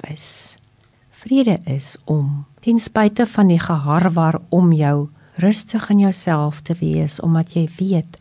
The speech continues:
aan wie jy behoort. Vrede is om, wanneer die wêreld meer skree, te sê, "Ek het genoeg.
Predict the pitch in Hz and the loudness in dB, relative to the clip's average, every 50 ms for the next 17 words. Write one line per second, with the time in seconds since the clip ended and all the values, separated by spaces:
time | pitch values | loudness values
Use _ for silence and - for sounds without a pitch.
0 | _ _ - 190 180 175 170 151 147 - 196 220 233 196 165 - 143 135 135 135 | _ _ -2 0 0 2 0 0 -2 0 2 4 4 2 0 -2 -2 -2 -2 -2
1 | 135 143 139 135 135 143 143 139 131 127 127 - _ - - - - _ _ _ | -2 -4 -6 -6 -6 -6 -4 -4 -4 -6 -8 -14 _ -20 -20 -20 -20 _ _ _
2 | _ _ _ _ _ _ _ _ - - - - 190 190 185 180 170 170 - - | _ _ _ _ _ _ _ _ -20 -14 -4 0 2 4 4 4 2 0 -2 -2
3 | - 151 147 - - - - - 151 151 147 147 147 147 147 147 147 147 151 151 | -2 -4 -4 -4 -8 -10 -6 -2 0 0 0 0 0 2 2 2 4 2 2 0
4 | 151 147 - 147 143 143 147 151 156 156 151 147 147 - - _ - 156 165 175 | -2 -2 0 0 0 2 2 0 2 0 0 -2 -4 -6 -12 _ 0 2 4 6
5 | 190 202 226 240 247 226 190 156 131 123 131 127 - - - - - - - 156 | 6 6 6 6 6 6 4 4 2 0 -4 -10 -12 -10 -10 -10 -10 -8 -6 -4
6 | 160 151 156 151 151 - 156 143 - - - 151 147 147 147 147 147 - - - | -2 -2 -2 -4 -4 -6 -10 -10 -10 -10 -6 -6 -4 -4 -4 -6 -8 -10 -14 -14
7 | - 170 160 - 170 170 - - - 156 147 139 139 135 135 - - - - - | -10 -10 -6 -6 -6 -8 -6 -2 0 0 2 2 0 -2 -4 -8 -14 -18 -20 -20
8 | - | -20